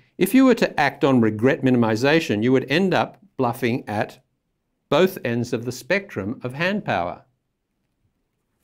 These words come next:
Just to give one quick example of how this primary or, quotes, aggressive bluffing, bluffing could work, this bluffing down here.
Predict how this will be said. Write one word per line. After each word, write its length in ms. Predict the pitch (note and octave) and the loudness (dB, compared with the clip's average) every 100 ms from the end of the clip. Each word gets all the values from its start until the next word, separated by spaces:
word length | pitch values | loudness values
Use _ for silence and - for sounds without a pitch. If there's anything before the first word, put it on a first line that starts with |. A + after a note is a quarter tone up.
| _ _ _ _ _ _ _ _ _ _ _ _ - | _ _ _ _ _ _ _ _ _ _ _ _ -2
Just 260 | F#3 F3 | -2 0
to 60 | D3 | 0
give 200 | C#3+ A#2+ | 2 2
one 280 | C3+ D3 D3 | 2 0 0
quick 180 | C#3+ B2 | 0 -2
example 500 | A2 - D3+ C3 A2+ | -4 -2 -2 0 -2
of 80 | |
how 220 | G#2 C3 A#2+ | -2 0 0
this 180 | A2+ | -2
primary 600 | - - C3+ B2 B2 B2+ A#2 | -6 -8 -2 0 0 0 0
or, 100 | G#2+ | -2
quotes, 340 | - A#2 - | -2 -2 -2
aggressive 720 | G#2+ G#2 A2+ D3+ - A#2 G#2+ | -6 -2 -2 0 0 0 0
bluffing, 440 | A2+ G2+ A#2 - _ | -2 -2 -4 -6 _
bluffing 400 | A#2 A2+ A2 G2 | -4 -4 -4 -6
could 260 | G2 A#2+ A2 | -4 -4 -4
work, 560 | G2+ A2 G2+ D#3+ - _ _ _ _ _ - | -2 0 0 -4 -10 _ _ _ _ _ -10
this 160 | A2 | -10
bluffing 440 | - A2 - G#2+ G#2 | -10 -14 -12 -10 -8
down 220 | G2 G2 | -8 -8
here. 260 | G#2 G2 | -10 -12